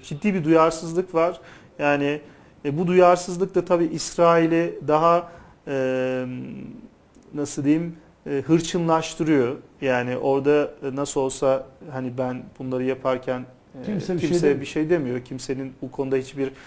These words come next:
Speaker 1: e, tepkisi, tavrı oluşmuyor. O zaman, e, "Ben bunu yapabilirim." diyor. Hatta bunu işte meşru gören, e, e, işte, e,
Speaker 2: Devletler var
Speaker 1: devletler
Speaker 2: yani,
Speaker 1: var.
Speaker 2: çok
Speaker 1: Yani çok, e,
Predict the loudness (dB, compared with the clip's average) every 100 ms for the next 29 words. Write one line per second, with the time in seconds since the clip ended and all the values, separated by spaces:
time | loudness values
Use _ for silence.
0 | -20 -20 -8 -4 -2 -2 -2 -4 -6 -8
1 | -2 2 2 2 0 -2 -6 -4 -4 -2
2 | 0 0 -2 -10 -20 -18 -6 -4 -2 2
3 | 2 2 0 2 4 2 2 2 2 2
4 | 2 2 2 2 4 4 0 -6 -2 0
5 | 0 -2 -14 -18 -10 -6 0 2 2 0
6 | 2 4 6 4 -2 -12 -10 -6 -4 -6
7 | -8 -14 -14 -10 -6 -4 -2 -2 0 -2
8 | -2 -2 -4 -8 -2 2 4 2 -10 -14
9 | -14 -14 -18 -20 -20 -20 -20 -18 -4 0
10 | 2 2 4 6 6 6 4 0 4 4
11 | 4 4 -2 -2 -2 0